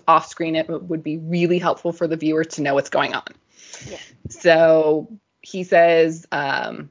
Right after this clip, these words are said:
Speaker 1: "My elite S G squad is to defend the encampment from the invading force of other S G teams led by Captain Nelson. The attackers, the attackers are greater in number, but the defenders have greater firepower."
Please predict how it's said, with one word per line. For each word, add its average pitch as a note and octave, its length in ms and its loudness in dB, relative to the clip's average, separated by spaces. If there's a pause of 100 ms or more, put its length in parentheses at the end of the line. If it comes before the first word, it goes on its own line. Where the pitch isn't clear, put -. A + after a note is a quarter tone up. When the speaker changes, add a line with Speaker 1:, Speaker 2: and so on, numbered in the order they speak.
Speaker 1:
"My F3+ 180 0
elite A3+ 360 -2
S G#3 160 -2
G G#3+ 140 -8
squad F#3 400 -2
is - 140 -10
to - 100 -12
defend E3 380 -6
the D#3+ 220 -8
encampment G#3+ 680 -6
from E3 340 -8
the D#3 140 -6
invading D#3 400 -4
force D3+ 320 -4
of E3 180 -10
other E3 320 0
S D#3 160 -4
G D#3 160 -12
teams C4 480 -2
led F3 220 0
by E3+ 80 0
Captain D#3 440 -10
Nelson. - 480 -4 (360)
The E3+ 100 2
attackers, F3+ 500 0 (360)
the F3 100 -2
attackers A3 720 -2
are E3 140 -4
greater F#3+ 380 -2
in F#3 220 -8
number, G3 420 0
but F#3 200 -4
the F3 80 -6
defenders D#3+ 520 -6
have D#3 260 -10
greater C#3+ 420 -6
firepower." - 800 -2